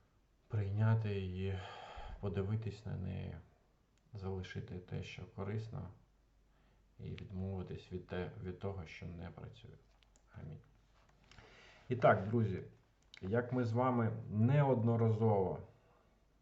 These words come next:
е, проходили, ну, р-, е, спілкувались, четвертий крок складається зі списків,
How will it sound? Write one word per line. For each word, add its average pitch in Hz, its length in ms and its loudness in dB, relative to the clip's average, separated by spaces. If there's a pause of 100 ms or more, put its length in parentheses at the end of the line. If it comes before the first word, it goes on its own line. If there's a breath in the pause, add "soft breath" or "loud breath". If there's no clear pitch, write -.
(360)
е, 92 480 -4 (1700)
проходили, 110 720 2
ну, 98 240 -4
р-, 92 320 -6
е, 95 60 -2
спілкувались, 123 720 0 (920 loud breath)
четвертий 117 500 -2
крок 104 400 2
складається 90 960 -4
зі 87 280 -8
списків, - 680 -6